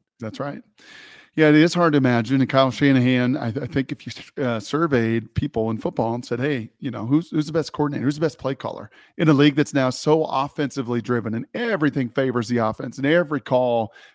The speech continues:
seemingly favors the offense and protect the quarterbacks and everything else, Kyle's right there, right? It's McVay and it's Kyle Shanahan and McVay,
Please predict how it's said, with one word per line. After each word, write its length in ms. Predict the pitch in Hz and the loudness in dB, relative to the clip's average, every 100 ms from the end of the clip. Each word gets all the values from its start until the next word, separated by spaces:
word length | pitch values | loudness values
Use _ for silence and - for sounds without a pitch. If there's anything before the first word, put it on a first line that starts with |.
| - | -12
seemingly 480 | - 160 156 135 | -2 0 2 0
favors 480 | 117 - 131 120 113 | -2 0 0 0 -2
the 120 | 110 | 0
offense 500 | 113 113 113 117 113 | 2 0 0 -2 -4
and 100 | 113 | -10
protect 300 | 123 110 185 | -10 -4 -4
the 60 | - | -4
quarterbacks 500 | - 135 123 117 - | -4 -4 -2 -4 -2
and 20 | |
everything 220 | 127 120 | -4 -2
else, 160 | 131 123 | -2 -4
Kyle's 260 | 165 190 196 | -4 -4 -6
right 120 | - | -4
there, 200 | 202 208 | -2 -2
right? 220 | 101 139 | -4 -8
It's 160 | - - | -8 -8
McVay 480 | 135 160 127 147 160 | -8 0 0 2 0
and 100 | 113 | -4
it's 160 | - | -8
Kyle 240 | - 123 127 | -6 -4 -2
Shanahan 460 | 131 139 147 160 | 0 2 2 2
and 180 | 147 117 | -2 -4
McVay, 380 | 127 139 151 | 0 0 0